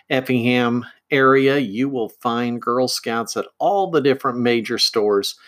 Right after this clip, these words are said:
pushing off their, <laughs> their drug of choice. Thin Mints, uh, Savannah. Well, I guess they don't call 'em Savannahs anymore. Um,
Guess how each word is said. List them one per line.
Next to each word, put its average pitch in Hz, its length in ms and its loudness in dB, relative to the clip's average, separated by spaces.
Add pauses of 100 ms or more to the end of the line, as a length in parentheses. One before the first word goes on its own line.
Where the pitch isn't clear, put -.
(600)
pushing 165 460 0
off 127 380 0
their, 107 420 -2 (920)
<laughs> - 920 -12
their 127 140 2
drug 120 360 0
of 120 120 -2
choice. 92 540 0 (300)
Thin 139 300 2
Mints, 123 540 -2 (260)
uh, 101 560 -6
Savannah. 117 640 -2
Well, 113 160 -2
I 113 40 -2
guess 110 240 -2
they 113 80 0
don't 107 180 0
call 113 160 -6
'em 98 80 -6
Savannahs 98 640 -4
anymore. 95 500 -6 (440)
Um, 101 720 0